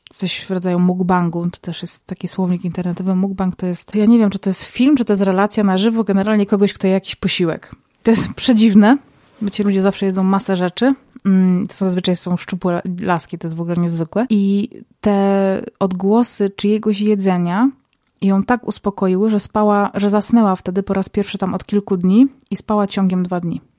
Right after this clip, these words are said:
I ona zaczęła sama tworzyć to A S M R i zaczęła właśnie od jedzenia wielkiego, bo w Stanach są inne ogórki niż u nas chyba. Najwidoczniej takie pikle, no bo to, to nie są ogórki konserwowe, tylko coś,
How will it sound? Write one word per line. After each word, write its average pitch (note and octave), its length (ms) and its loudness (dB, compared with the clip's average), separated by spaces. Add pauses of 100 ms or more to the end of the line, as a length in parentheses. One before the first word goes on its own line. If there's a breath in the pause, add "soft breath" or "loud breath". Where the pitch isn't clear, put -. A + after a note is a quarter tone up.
I F#3+ 140 -4
ona B3+ 180 6
zaczęła G3+ 320 0
sama F#3+ 240 -2
tworzyć F#3 300 -6
to F#3+ 100 -6
A F3+ 60 -4
S F3+ 180 -4
M F3 100 -4
R G#3+ 140 -2
i A#3+ 40 -2
zaczęła G3+ 400 0
właśnie F#3 300 -4
od F3+ 140 -8
jedzenia F3+ 480 -2
wielkiego, G3+ 720 2
bo F3+ 120 -6
w - 160 -14
Stanach F3+ 320 -2
są F#3 180 -2
inne F3 360 0
ogórki F3 480 2 (240 loud breath)
niż E3+ 180 2
u F3 80 2
nas F#3 340 0
chyba. F#3 380 -2 (380 loud breath)
Najwidoczniej F3 540 -4
takie E3+ 220 -8
pikle, E3 420 -6
no D#3+ 120 -2
bo D#3 240 -12
to, - 220 -12
to - 100 -6
nie F#3+ 100 2
są F3 160 -4
ogórki F3+ 260 -4
konserwowe, G3+ 560 -4
tylko F#3 240 -8
coś, - 220 -10